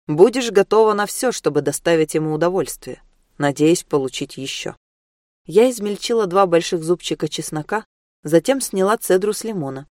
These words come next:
прежде чем разрезать его на четвертинки, чтобы выдавить сок на пюре из бобов. Они могли вступить в союз с Виторией. Твой брат упомянул, что она сама пыталась с ними связаться. И она полностью восстановила свои силы. Я же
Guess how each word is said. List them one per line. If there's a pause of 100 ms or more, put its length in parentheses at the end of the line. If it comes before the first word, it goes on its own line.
(120)
прежде
чем
разрезать
его
на
четвертинки,
чтобы
выдавить
сок (100)
на
пюре
из
бобов. (680)
Они
могли
вступить
в
союз
с
Виторией. (420)
Твой
брат
упомянул,
что
она
сама
пыталась
с
ними
связаться. (500)
И
она
полностью
восстановила
свои
силы. (480)
Я
же